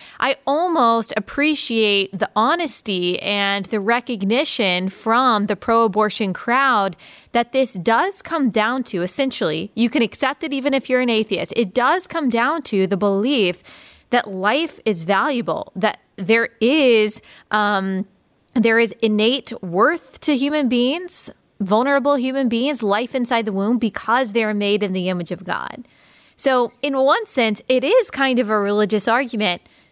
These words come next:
but all morality is, you know, all laws come from some kind of worldview. Really, the question is not whether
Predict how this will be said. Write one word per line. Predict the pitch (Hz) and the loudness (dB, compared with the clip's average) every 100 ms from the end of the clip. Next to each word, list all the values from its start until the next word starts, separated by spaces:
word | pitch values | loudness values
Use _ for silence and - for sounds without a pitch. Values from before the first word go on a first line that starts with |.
| _ - | _ -4
but | 190 - _ | -2 -2 _
all | 214 285 | -8 -2
morality | 311 220 165 160 - - 113 | 0 0 0 -2 -4 -6 -6
is, | 65 - - - | -4 -6 -8 -2
you | 220 | 0
know, | 214 262 - | 2 0 -2
all | 214 277 | 2 2
laws | 233 220 226 - | 4 2 2 -2
come | - 262 247 | 0 0 0
from | - 220 208 | 0 0 0
some | - 233 233 233 | 0 0 0 -2
kind | 247 233 226 | -2 0 0
of | 190 | 0
worldview. | 175 208 196 151 226 254 220 202 202 _ | 0 0 0 -2 2 2 2 0 -4 _
Really, | 196 247 302 269 | 0 2 2 0
the | 214 | -2
question | - 233 233 - 226 196 | 0 0 0 -4 -4 -2
is | 185 190 | -2 0
not | 208 254 247 - | 2 4 2 -2
whether | 185 202 196 190 185 | -2 -2 0 2 0